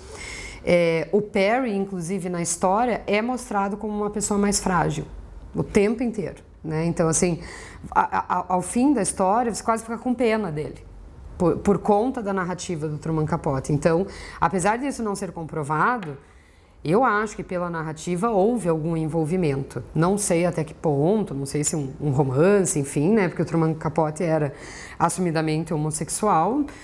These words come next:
numa época que era bem difícil, né, assumir. É, e ele, e dizem que realmente ele se envolveu,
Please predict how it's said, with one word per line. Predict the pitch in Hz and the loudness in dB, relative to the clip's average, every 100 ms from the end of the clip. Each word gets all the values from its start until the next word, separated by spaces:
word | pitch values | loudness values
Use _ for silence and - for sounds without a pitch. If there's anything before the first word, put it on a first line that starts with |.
| - - | -14 0
numa | 180 175 | 2 4
época | 160 156 180 | 2 -2 -4
que | 170 | -2
era | 160 | 0
bem | 151 156 | 0 0
difícil, | 214 262 202 185 254 - 269 240 | 2 0 2 4 4 2 2 2
né, | 196 165 208 | 2 2 2
assumir. | 190 - 170 156 151 202 339 - - - - - - - | 2 2 2 4 4 4 2 -4 -16 -16 -16 -16 -12 0
É, | 175 170 165 156 156 151 151 - - - - | 2 4 2 2 0 0 -2 -6 -20 -20 -4
e | - 208 | 2 4
ele, | 190 185 220 | 4 2 2
e | 233 | 0
dizem | 170 196 220 269 285 | 2 0 0 0 2
que | 277 | 2
realmente | 277 269 226 226 | 4 4 2 4
ele | 240 | 2
se | 240 262 | 4 4
envolveu, | 247 277 330 254 214 208 | 4 2 4 2 2 -2